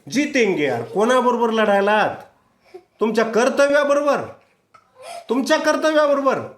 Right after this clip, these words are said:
लढायचं कोणाचं असतं? दुश्मनाबरोबर लढावं लागतं.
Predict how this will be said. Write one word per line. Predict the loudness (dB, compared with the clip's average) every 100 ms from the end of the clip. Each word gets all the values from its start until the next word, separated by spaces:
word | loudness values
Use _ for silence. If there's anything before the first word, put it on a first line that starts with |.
| _ _ _ -2
लढायचं | 2 2 2 0
कोणाचं | 0 0 2 0
असतं? | -2 0 0 0 -6 -18 _ -8
दुश्मनाबरोबर | -2 0 4 4 4 2 0 0
लढावं | 0 0 -2
लागतं. | -4 -6 -12